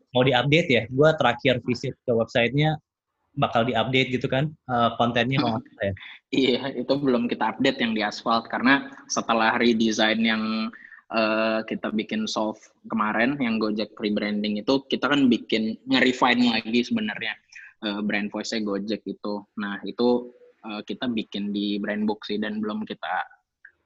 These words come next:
Speaker 2: eh, publish ke aspal.
Speaker 1: Dari yang sekarang aja dulu deh, itu kan udah menjadi
Speaker 2: Hmm.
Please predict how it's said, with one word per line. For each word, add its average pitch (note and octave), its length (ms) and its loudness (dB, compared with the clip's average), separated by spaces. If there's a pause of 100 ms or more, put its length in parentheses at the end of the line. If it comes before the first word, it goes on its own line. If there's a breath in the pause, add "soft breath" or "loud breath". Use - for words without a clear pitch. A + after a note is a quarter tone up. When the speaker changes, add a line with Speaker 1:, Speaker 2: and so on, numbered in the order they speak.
(140)
Speaker 2:
eh, G2+ 240 -4
publish G#2+ 400 -4
ke D2 80 -6
aspal. A2 480 -6 (360)
Speaker 1:
Dari B2 360 2
yang A#2 80 2
sekarang A#2 400 2 (160)
aja A#2+ 160 2
dulu C#3 240 4
deh, D#3 240 2
itu B2 240 -4
kan F3+ 160 0
udah D3 80 4
menjadi B2 480 2
Speaker 2:
Hmm. - 80 -16